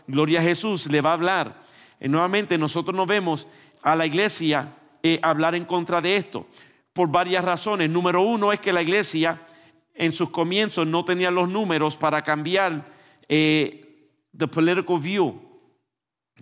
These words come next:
Eh, no sé cómo se dice, el, el, el, el de eso pol-, eh, el, the politicalization viewation. Eh, eh, ¿la qué?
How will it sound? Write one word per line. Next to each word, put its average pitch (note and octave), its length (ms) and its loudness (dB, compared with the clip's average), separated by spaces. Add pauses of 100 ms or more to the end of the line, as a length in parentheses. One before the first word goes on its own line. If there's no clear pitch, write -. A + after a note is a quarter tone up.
Eh, B2+ 260 -4
no C#3+ 100 -4
sé D#3+ 140 -8
cómo E3+ 200 -8
se E3 140 -4
dice, D#3 420 -4
el, C#3+ 200 -2
el, C3 260 -2 (300)
el, C3+ 280 -4
el C#3 180 -2
de D3 60 2
eso D#3+ 180 -4
pol-, D#3 260 -6
eh, C3+ 220 -6
el, C3 500 -4 (560)
the B2+ 80 -8
politicalization E3+ 880 -2
viewation. D#3 560 -2 (2750)
Eh, C#3+ 260 0
eh, C#3 300 0
¿la C3+ 140 2
qué? G#3+ 300 -2